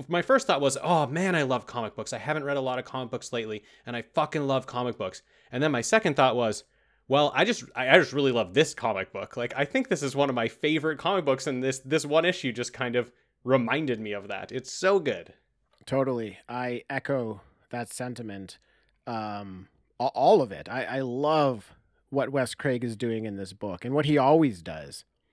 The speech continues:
Speaker 2: It's so
Speaker 1: Yeah.
Speaker 2: great. His style is so perfect, for, like, hallucination scenes. It's just the s-, the
Speaker 1: Totally.
Speaker 2: shit he comes up with is just wild. Um, I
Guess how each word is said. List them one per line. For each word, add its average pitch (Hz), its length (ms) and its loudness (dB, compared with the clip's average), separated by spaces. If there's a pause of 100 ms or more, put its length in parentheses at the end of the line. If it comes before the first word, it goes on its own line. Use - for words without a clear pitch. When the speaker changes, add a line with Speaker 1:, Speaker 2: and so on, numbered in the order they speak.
(220)
Speaker 2:
It's 113 200 -6
so 156 380 4
Speaker 1:
Yeah. 147 120 4
Speaker 2:
great. 120 320 -2
His 107 160 -8
style 135 440 0
is 107 120 -4
so 143 360 2
perfect, 135 640 -2 (400)
for, 117 720 -2 (360)
like, 113 460 -6 (540)
hallucination 123 880 -2
scenes. 69 520 -12 (380)
It's - 100 -18
just 135 160 -8
the 113 60 -8
s-, - 260 -8
the 110 120 -6
Speaker 1:
Totally. 175 260 2
Speaker 2:
shit 185 120 2
he 156 120 -2
comes 113 280 -4
up 139 180 -2
with 104 160 -6
is 95 140 -8
just 139 280 -6
wild. 98 880 -6 (600)
Um, 127 400 0 (840)
I 196 720 2